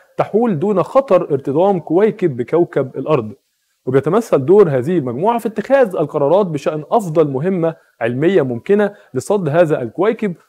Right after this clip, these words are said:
وقامت جلسة النقاشات تحت رعاية الأمم المتحدة بالتوازي مع مهمة دارت التجريبية التابعة لوكالة الفضاء الأمريكية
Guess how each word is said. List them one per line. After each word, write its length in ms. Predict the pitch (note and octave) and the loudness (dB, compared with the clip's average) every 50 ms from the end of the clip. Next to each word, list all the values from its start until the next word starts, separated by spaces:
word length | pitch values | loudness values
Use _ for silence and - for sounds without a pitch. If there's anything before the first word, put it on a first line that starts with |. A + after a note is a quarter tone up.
| _ _ | _ _
وقامت 360 | - - A#3+ C#4 C#4+ B3 F#3+ | -2 2 2 4 4 4 2
جلسة 400 | C#3+ C#3 G3+ A3 G3 F3 - D#3 | 2 2 0 0 0 -2 -4 -4
النقاشات 500 | C3+ B2+ - - A#2 - F#3+ G#3 G3+ G#3 | -6 -4 -4 -6 -6 -2 -2 -4 -2 -2
تحت 220 | G3 E3+ - - D3 | -6 -6 -4 -4 -4
رعاية 280 | C3 A#2+ C3+ F3+ F3+ - | -2 2 2 2 2 2
الأمم 320 | C#3 B2+ D3+ E3 E3+ D3 B2+ | -2 -4 -4 -4 -4 -4 -6
المتحدة 560 | A#2+ A#2 A#2 - F#3+ - F3+ E3 E3 D#3+ D#3+ - - _ _ | -6 -8 -6 -8 -6 -4 0 0 0 0 0 -6 -16 _ _
بالتوازي 520 | - B2 - - C3 C#3+ F3+ G3 E3+ E3 D3+ | -10 -8 -4 0 4 4 4 4 4 0 -2
مع 240 | C#3+ D#3 D#3+ D3+ C3 | 0 0 0 0 -2
مهمة 420 | B2+ B2 C#3+ E3+ F3+ F3+ F3 E3 E3+ - _ _ _ _ - | -4 -4 -4 -4 0 0 -2 -2 -2 -8 _ _ _ _ -6
دارت 520 | A#2+ C3+ D#3+ F3+ F#3+ F3+ - - F3+ - | 0 2 4 4 4 4 0 -4 -6 -6
التجريبية 640 | C3+ - - A#2+ A2 A#2 A#2 C3 F3 G3+ G3 D#3+ C#3 | -4 -6 -6 -6 -4 -4 0 2 2 4 4 2 0
التابعة 420 | - - A#2+ A#2 D#3+ F3 E3+ C#3+ | -2 -6 -4 0 2 2 2 2
لوكالة 440 | B2 A#2 A2+ - - D#3+ D#3 D#3 C3+ - | 0 -2 -6 -2 0 0 0 0 -2 -6
الفضاء 320 | G#2+ - A#2+ A2+ D3 D#3 | -10 -10 -4 -2 -2 -2
الأمريكية 640 | C3 A#2 A2+ A2+ A2 - _ C#3+ C#3+ C#3 C3 C3 | -2 -4 -6 -10 -12 -6 _ -2 0 2 0 0